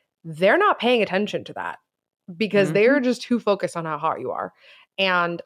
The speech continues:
Speaker 1: I know
Speaker 2: Exactly.
Speaker 1: who asked this question. You're fucking hot. So, like,
Speaker 2: Exactly.
Speaker 1: I don't know. I, I, you fake it till you make it in that way too, where, like, no
Speaker 2: Yeah.
Speaker 1: one is noticing the little random things that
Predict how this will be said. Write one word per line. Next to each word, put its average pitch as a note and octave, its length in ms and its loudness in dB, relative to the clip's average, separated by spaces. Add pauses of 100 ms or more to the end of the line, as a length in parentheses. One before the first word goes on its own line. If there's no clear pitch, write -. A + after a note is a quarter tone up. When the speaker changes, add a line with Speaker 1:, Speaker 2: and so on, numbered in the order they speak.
Speaker 1:
I F#3+ 200 2
know A#3 140 2
Speaker 2:
Exactly. A#3+ 80 4
Speaker 1:
who B3 80 6
asked F#3 260 2
this F#3 100 -10
question. A3+ 540 0 (100)
You're E3 400 0
fucking C#4 280 -2
hot. - 240 -8 (180)
So, G#3 240 2
like, F3+ 340 0 (400)
Speaker 2:
Exactly. - 520 -8 (1600)
Speaker 1:
I G3+ 80 0
don't G3+ 120 2
know. F3+ 180 4
I, E3+ 180 0 (100)
I, F#3 60 -4
you F3 160 -6
fake F#3 260 0
it F#3 80 0
till F3+ 140 0
you F3+ 100 0
make G3+ 220 2
it G3 80 2
in F3+ 80 0
that F#3+ 200 2
way G3 120 2
too, A3 340 2
where, F#3 180 2
like, E3+ 340 0 (140)
no G#3 280 -2
Speaker 2:
Yeah. A3+ 140 6
Speaker 1:
one C4 840 -2
is G3+ 120 0
noticing F#3 640 -2
the E3+ 80 -6
little F3 280 2
random E3+ 280 -2
things F3 200 -4
that C3+ 160 -6